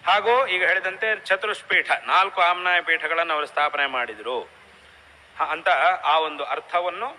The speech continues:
ಒಳಗೊಂಡಿರತಕ್ಕಂತಹ ಈ ಒಂದು ಶ್ಲೋಕ ಹಾಗೂ ಶಂಕರರ ಒಂದು ಸಂಸ್ಮರಣೆಯನ್ನು ಸದಾಕಾಲ ನಮಗೆ ಉಂಟು ಮಾಡುವಂತಹ ಒಂದು ಶ್ಲೋಕ. ಹಾಗೆ ಇದನ್ನ ಎಲ್ಲರೂ ಸಹ ಸದಾಕಾಲ ಈ ಒಂದು ಶ್ಲೋಕವನ್ನು ಸಹ ಮನಸ್ಸಿನಲ್ಲಿ ಮನನ ಮಾಡಿ ಅಂತ ಹೇಳ್ತಾ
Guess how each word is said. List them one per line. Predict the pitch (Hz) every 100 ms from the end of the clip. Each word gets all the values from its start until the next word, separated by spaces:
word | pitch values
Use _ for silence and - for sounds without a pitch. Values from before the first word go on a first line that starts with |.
| -
ಒಳಗೊಂಡಿರತಕ್ಕಂತಹ | 143 143 143 135 131 127 131 120
ಈ | 120 120
ಒಂದು | 117 110
ಶ್ಲೋಕ | - 143 151
ಹಾಗೂ | 156 185 147 165 175
ಶಂಕರರ | 143 151 147 147
ಒಂದು | 139 131 120
ಸಂಸ್ಮರಣೆಯನ್ನು | 131 156 - 160 156 139 143 226 - - - -
ಸದಾಕಾಲ | 131 147 143 135
ನಮಗೆ | 143 127 123
ಉಂಟು | 123 123
ಮಾಡುವಂತಹ | 123 113 110 110
ಒಂದು | 110 101
ಶ್ಲೋಕ. | 98 - 135 131
ಹಾಗೆ | 147 - - 127 131
ಇದನ್ನ | 131 160 151 123 - - - 123
ಎಲ್ಲರೂ | 135 143
ಸಹ | 131 123 117
ಸದಾಕಾಲ | - 117 123 123 117 113 110
ಈ | 127
ಒಂದು | 123 117
ಶ್ಲೋಕವನ್ನು | - 127 131 143 170
ಸಹ | - 120 107 - - - -
ಮನಸ್ಸಿನಲ್ಲಿ | 120 117 117 113
ಮನನ | 104 120 117
ಮಾಡಿ | 110 110 107
ಅಂತ | 101
ಹೇಳ್ತಾ | - 123 131 143